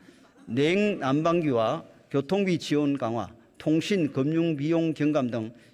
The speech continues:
취약계층의 생계비 부담을 덜어드리는 데도 각별히 노력했습니다. 추석 명절을 맞아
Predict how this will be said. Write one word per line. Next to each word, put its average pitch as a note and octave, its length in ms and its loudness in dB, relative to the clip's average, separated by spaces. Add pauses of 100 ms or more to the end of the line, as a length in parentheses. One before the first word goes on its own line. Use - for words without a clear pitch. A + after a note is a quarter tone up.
취약계층의 F#3 920 0
생계비 D#3 500 0
부담을 D#3 640 -2
덜어드리는 D#3+ 680 2
데도 B2+ 420 -2 (140)
각별히 C3+ 640 -2 (240)
노력했습니다. A#2 840 -2 (480)
추석 G3+ 380 0 (320)
명절을 F3+ 420 2
맞아 B2+ 420 0